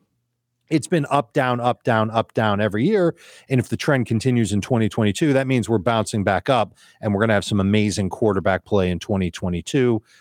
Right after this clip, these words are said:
Don't know if that means there's a specific guy or three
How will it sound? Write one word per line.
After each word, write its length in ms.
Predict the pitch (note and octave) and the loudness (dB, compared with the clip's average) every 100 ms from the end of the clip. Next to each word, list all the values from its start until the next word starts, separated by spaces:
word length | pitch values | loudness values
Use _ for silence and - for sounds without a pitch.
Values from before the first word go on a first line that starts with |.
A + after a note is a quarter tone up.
| _ | _
Don't 160 | A#2+ G#2 | 0 2
know 160 | G2 | 2
if 140 | F#2+ - | 0 0
that 240 | G2 F#2+ _ | -2 -2 _
means 380 | A#2 G#2 F#2+ - | -2 0 -2 -2
there's 260 | G#2 F2 | -2 -2
a 60 | E2 | -4
specific 580 | - A#2+ - A2 F#2 - | -6 -6 -6 -6 -10 -6
guy 380 | G#2 G#2+ G#2+ G#2 | -2 0 0 0
or 160 | F2 - - - - | -2 -4 -14 -20 -8
three 480 | G#2 C3 G#2+ F2+ | -2 -2 -2 -4